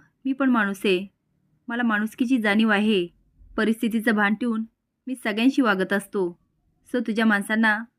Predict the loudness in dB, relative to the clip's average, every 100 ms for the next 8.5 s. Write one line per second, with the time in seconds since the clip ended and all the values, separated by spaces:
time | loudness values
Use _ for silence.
0 | _ _ -8 -6 -2 2 2 2 0 0
1 | 0 0 0 2 2 0 -2 -6 _ _
2 | _ -4 -4 -2 0 0 0 0 -2 -2
3 | 0 -2 -4 _ _ _ -8 -8 -6 -4
4 | -2 0 -2 0 2 4 2 2 2 2
5 | -6 _ _ _ _ -6 -4 -2 -2 -2
6 | 0 -2 -4 _ _ _ _ -12 -8 -6
7 | -4 -2 0 0 0 0 0 0 0 0
8 | 0 0 -2 -4